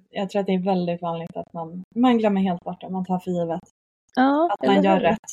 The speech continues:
Speaker 1: Mm.
Speaker 2: Ja, så det blir spännande att göra den här läxan, eller hur?
Speaker 1: Ja, verkligen.
Speaker 2: Och sen så nästa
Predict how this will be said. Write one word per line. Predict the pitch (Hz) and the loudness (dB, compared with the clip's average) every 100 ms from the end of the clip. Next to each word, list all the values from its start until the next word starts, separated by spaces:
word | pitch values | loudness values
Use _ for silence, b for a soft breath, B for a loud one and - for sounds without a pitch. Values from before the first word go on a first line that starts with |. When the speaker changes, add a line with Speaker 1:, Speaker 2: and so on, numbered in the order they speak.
| - _ _ - B B - _ _ _ _ - | -20 _ _ -20 B B -20 _ _ _ _ -8
Speaker 1:
Mm. | 202 196 202 _ _ _ _ | -2 -2 -4 _ _ _ _
Speaker 2:
Ja, | 233 302 359 | 0 2 2
så | - 269 | 0 -6
det | 339 | 0
blir | 440 | 0
spännande | - 403 240 190 196 185 202 | 2 2 4 2 2 2 0
att | - 214 | 2 2
göra | 220 196 | 4 4
den | 196 233 | 2 4
här | 349 | 4
läxan, | 311 220 - - 135 165 | 4 0 -2 0 2 2
eller | 214 | 0
hur? | 233 403 135 135 160 208 B - | 4 4 4 4 2 0 B -2
Speaker 1:
Ja, | 214 | 0
verkligen. | 208 214 196 190 180 151 185 _ _ _ _ _ _ _ _ _ - | 2 2 2 0 -8 -10 -12 _ _ _ _ _ _ _ _ _ 2
Speaker 2:
Och | 269 | 2
sen | 254 160 139 | 4 2 2
så | 190 285 | 2 2
nästa | 294 269 - - | 2 2 -2 0